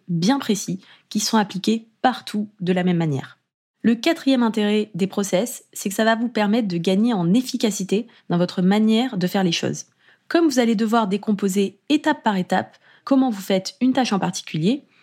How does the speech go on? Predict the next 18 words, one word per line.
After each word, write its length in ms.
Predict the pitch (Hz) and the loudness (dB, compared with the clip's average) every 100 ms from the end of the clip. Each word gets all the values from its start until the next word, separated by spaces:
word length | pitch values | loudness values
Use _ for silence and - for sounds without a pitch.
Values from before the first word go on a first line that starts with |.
| _ - | _ -2
ben 120 | 208 | 0
vous 140 | 208 247 | 0 0
allez 140 | 285 | 0
pouvoir 260 | 285 262 311 | 0 -2 0
vous 140 | 220 | 0
demander 520 | 185 226 220 185 208 _ | 2 2 2 0 -2 _
pour 180 | - 190 | -4 -2
chaque 260 | - - 269 | 0 0 -2
étape 360 | - 175 190 _ | 0 -2 -4 _
s'il 240 | - - 214 | -14 -2 0
n'y 80 | |
a 40 | 226 | 2
pas 140 | 269 | 2
moyen 500 | 254 220 247 214 233 | 4 4 4 2 0
de 140 | 190 170 | -4 -6
simplifier 540 | - 233 226 214 208 | -2 -2 -2 -2 0
les 100 | 190 | 0
choses. 300 | 190 151 151 | 0 -4 -6